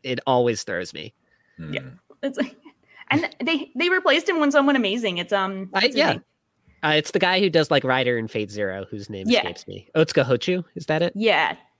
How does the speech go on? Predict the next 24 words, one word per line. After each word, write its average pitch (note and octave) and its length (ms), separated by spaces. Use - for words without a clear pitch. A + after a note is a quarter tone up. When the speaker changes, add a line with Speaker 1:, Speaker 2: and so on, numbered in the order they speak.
Speaker 3:
Yeah, E3+ 120
he - 100
does, A3+ 100
Speaker 1:
Otsuka - 60
Speaker 3:
like, C3+ 80
Speaker 1:
something. F#3+ 100
Speaker 3:
Rider. F#3 380
Speaker 1:
Yeah. G2 220
Speaker 3:
Yeah, G3+ 220
Rider, G3 400
and G#3+ 160
then G3+ 120
he G3+ 80
does, F#3 260
uh, E3+ 320
what's A3 120
his B3 100
name A3+ 200
in F#3 400
Vinland F3 340
Saga, D#3 300
who E3 140
everyone D#3+ 300
knows? D#3 280